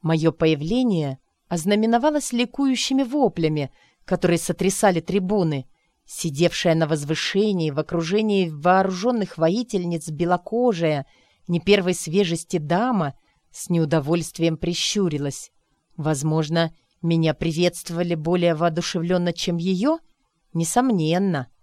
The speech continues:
владычица. Тридцать лет отрубив в женском коллективе, я не сомневалась, что, случись мне чудом пережить сегодняшний день,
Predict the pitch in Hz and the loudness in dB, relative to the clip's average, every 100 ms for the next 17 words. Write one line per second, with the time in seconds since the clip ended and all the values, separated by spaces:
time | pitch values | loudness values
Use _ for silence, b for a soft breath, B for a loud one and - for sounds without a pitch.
0 | _ - 147 147 175 170 160 160 - 170 | _ -12 -4 2 2 2 -2 -4 -6 -6
1 | - 156 131 _ _ _ _ _ _ _ | -4 -4 -4 _ _ _ _ _ _ _
2 | _ _ _ _ _ _ _ - 202 262 | _ _ _ _ _ _ _ -4 0 0
3 | - 226 196 202 226 285 285 165 - 175 | -2 -4 -2 0 2 2 0 -2 -2 -2
4 | 170 185 240 - 151 151 208 233 - 190 | 0 0 -2 -4 -6 0 2 2 0 -4
5 | 160 165 160 - - 247 220 175 220 240 | 0 0 -2 -6 -6 -2 0 2 2 2
6 | - 262 269 294 330 311 170 147 b b | 0 0 0 0 0 0 0 -2 b b
7 | b - - 190 - 185 196 - 240 196 | b -16 -4 -4 -2 -2 -2 -2 -2 0
8 | 190 185 - - 240 262 214 170 147 170 | 2 2 -2 -6 -4 -2 2 0 2 2
9 | 185 185 220 - 175 202 170 165 185 165 | 2 0 -4 -6 -4 -2 -2 -4 -4 -4
10 | 160 269 294 | 0 0 0